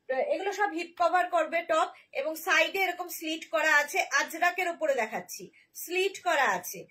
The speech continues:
অবশ্যই option রেখে book করবে। ভি নেকের মধ্যে যাচ্ছে,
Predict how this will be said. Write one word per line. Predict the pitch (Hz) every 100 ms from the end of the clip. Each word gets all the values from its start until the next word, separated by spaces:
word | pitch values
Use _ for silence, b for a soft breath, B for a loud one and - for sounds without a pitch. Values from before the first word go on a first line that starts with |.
| B B B
অবশ্যই | 277 311 320 381 370
option | 302 - - 285
রেখে | 262 247 320
book | 254 277
করবে। | - 311 349 330
ভি | 220 339 381
নেকের | 359 339 339 320
মধ্যে | 277 220 302
যাচ্ছে, | 226 214 - - 339 427